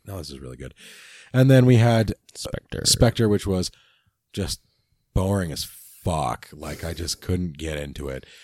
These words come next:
Speaker 1: And then now we have this one. So every second one seems to be, oh, sorry, every, I guess, first, third, fifth <laughs> are all, you know, good.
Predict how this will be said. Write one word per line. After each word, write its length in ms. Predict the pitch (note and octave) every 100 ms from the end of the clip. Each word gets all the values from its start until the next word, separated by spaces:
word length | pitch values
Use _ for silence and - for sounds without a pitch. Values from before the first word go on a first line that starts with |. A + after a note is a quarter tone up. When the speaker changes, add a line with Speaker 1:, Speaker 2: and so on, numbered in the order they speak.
| - - C3
Speaker 1:
And 180 | B2
then 120 | B2+ B2+
now 160 | C3+
we 80 | B2+
have 80 | A2
this 200 | A2 F#2
one. 200 | D2+ C#2+
So 400 | - A2+ G2 G2 - - - _ -
every 280 | C3+ B2 B2+
second 340 | - A2 A2
one 300 | G#2 G2 F2+
seems 300 | - F#2+ F2
to 100 | -
be, 280 | D#2+ E2 D#2+ A2
oh, 120 | G#2+
sorry, 260 | - F#2 F#2+
every, 260 | F#2+ F#2 -
I 120 | -
guess, 160 | F2+ -
first, 400 | - F2+ F2 -
third, 320 | F2 E2+ D#2
fifth 380 | - F2+ D#2 - _ - - -
<laughs> 360 | _ _ _ -
are 640 | C3+ C3 F#2 F#2 - G2 F2
all, 280 | E2+ D#2 D#2 _ -
you 80 | E2
know, 200 | C2+ -
good. 280 | F2 A#1+